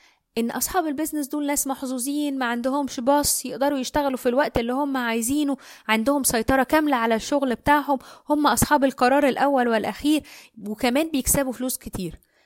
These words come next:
لكن عشان تقرر هل العمل الخاص ده أو البيزنس مناسب ليك أو لأ، لازم كمان تفكر في سلبياته زي ما أنت بتفكر في إيجابياته. العمل الخاص ده فيه مخاطرة، فيه تحمل مسؤولية،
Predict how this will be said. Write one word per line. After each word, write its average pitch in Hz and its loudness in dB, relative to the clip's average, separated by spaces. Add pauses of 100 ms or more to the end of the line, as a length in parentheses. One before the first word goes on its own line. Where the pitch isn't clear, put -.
(120)
لكن 330 -4
عشان 339 -4
تقرر 285 0
هل 302 2
العمل 269 0
الخاص 254 -2
ده 247 -2
أو 226 0
البيزنس 220 -2 (280)
مناسب 247 0
ليك 302 -2
أو 233 0
لأ، 269 0 (280)
لازم 320 0
كمان 269 -2
تفكر 277 -2
في - -8
سلبياته 226 0
زي 269 -4
ما 269 -4
أنت 285 -6
بتفكر 247 -8
في - -10
إيجابياته. 294 -2 (440)
العمل 247 2
الخاص 240 0
ده 233 2
فيه 240 -2
مخاطرة، 277 0 (320)
فيه 247 -4
تحمل 233 -2
مسؤولية، 262 2